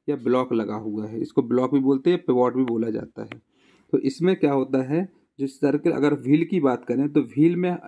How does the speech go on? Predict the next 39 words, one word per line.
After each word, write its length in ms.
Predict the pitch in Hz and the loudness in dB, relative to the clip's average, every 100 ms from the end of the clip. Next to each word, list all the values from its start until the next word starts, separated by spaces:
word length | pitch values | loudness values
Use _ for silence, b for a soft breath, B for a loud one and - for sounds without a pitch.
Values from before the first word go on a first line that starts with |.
| - | -6
इसमें 440 | - 131 135 160 b b b - | 0 2 2 0 b b b -16
व्हील 320 | 117 131 170 | -6 0 2
जो 160 | 170 156 | 4 2
बनाया 340 | 127 127 120 | 2 0 0
गया 100 | 120 | 2
है, 60 | 143 | 0
व्हील 300 | 123 139 147 | 2 2 4
में 280 | 156 175 - | 4 2 0
यहाँ 260 | - 131 127 | -2 0 2
पर 340 | 147 190 - b b _ _ _ _ _ _ _ _ - 135 | 0 0 -4 b b _ _ _ _ _ _ _ _ -8 -2
angle 280 | 147 156 | 2 2
of 80 | 151 - | 0 2
contact 340 | 139 135 156 156 | 0 2 0 2
रहता 280 | 147 147 160 | 0 0 -2
है 120 | 165 | 0
जो 100 | 156 | -2
टू 280 | - 131 131 | 0 -2 0
theta 200 | 147 147 | 0 0
के 60 | 143 | 2
बराबर 380 | 139 139 143 147 | 0 0 0 2
रहता 300 | 147 147 151 | 0 0 -4
है। 180 | 160 185 _ _ _ _ _ _ _ _ 147 | -4 -8 _ _ _ _ _ _ _ _ -6
अगर 120 | 131 | 0
ये 140 | 131 | 0
व्हील 300 | 123 123 156 | 0 0 2
रहता 360 | 143 127 131 131 | 2 0 -2 -2
है, 280 | 143 180 B B B _ 120 | 0 -2 B B B _ -8
व्हील 300 | 123 143 147 | 0 0 2
में 280 | 156 160 - _ | 0 -2 -8 _
इस 120 | 135 - | -14 -4
टाइप 140 | 139 131 | -2 -2
से 260 | - 180 - | 0 -2 -2
यहाँ 280 | 127 123 147 | -6 -2 0
पर 140 | 147 | 2
बनाया 280 | 131 123 123 | 2 2 0
जाता 280 | 127 127 139 | -2 -2 -4
है 80 | |
angle 360 | - 117 123 | -2 -2 0
of 60 | 127 | -2